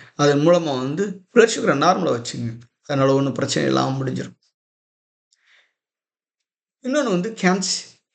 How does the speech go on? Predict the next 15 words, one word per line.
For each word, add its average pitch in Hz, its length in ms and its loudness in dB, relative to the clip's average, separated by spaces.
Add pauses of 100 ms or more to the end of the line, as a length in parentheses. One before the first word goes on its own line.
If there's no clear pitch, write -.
(120)
calciphylaxis 165 920 0
அப்படின்னு 127 340 -4
பேரு. 131 320 -2
இது 143 180 6
வந்து 151 160 6
ரொம்ப 165 260 6
அரிதானது. 143 680 -2 (880)
இந்த 135 140 -2 (520)
படத்துல 151 260 0
உள்ள 135 400 2
நல்லா 131 320 0
ஞாபகம் 131 360 -2
வச்சுங்க. - 440 -10 (680)
கருமையான 165 680 2
தோலுடன் 135 760 -2